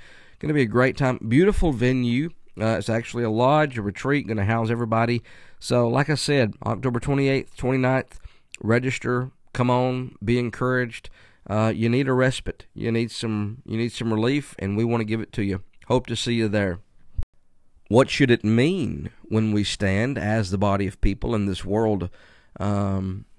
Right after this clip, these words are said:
when we say that we believe in God? Last week we talked about how that to say that we believe in God and have faith in God is to say that we are believing into Him, and we have a statement of trust with that and a statement of action with that. Are we at the point in,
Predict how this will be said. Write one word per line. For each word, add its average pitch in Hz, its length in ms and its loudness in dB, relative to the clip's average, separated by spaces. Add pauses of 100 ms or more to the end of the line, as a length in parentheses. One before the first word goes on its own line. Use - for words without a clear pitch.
(240)
when 113 200 2
we 117 120 2
say 127 280 0
that 123 120 0
we 127 100 0
believe 117 300 2
in 117 140 0
God? 104 360 2 (280)
Last 156 380 2
week 151 160 -4
we 131 80 -2
talked 120 240 0
about 113 160 0
how 113 220 4
that 101 180 -4
to 98 80 -4
say 135 200 -2
that 117 180 -4
we 107 100 0
believe 98 320 0
in 101 140 0
God 104 320 2
and 98 100 -2
have 98 160 -2
faith 104 300 -4
in 98 100 -2
God 110 400 2 (840)
is 165 160 4
to 160 120 0
say 151 220 4
that 135 180 0
we 135 180 4
are 123 100 6
believing 120 520 2
into 196 440 2
Him, 90 260 -4
and 90 160 -6
we 101 140 -2
have 104 200 -2
a 101 60 -4
statement 110 480 -2
of 104 140 -4
trust 185 500 0
with 95 140 -4
that 90 220 -8
and 90 120 -10
a 90 60 -10
statement 120 480 -2
of 110 100 -2 (160)
action 127 540 0
with 90 160 -6
that. 76 340 -10 (1080)
Are 151 120 6
we 175 120 4
at 220 120 2
the 196 60 0
point 160 300 4
in, 135 240 0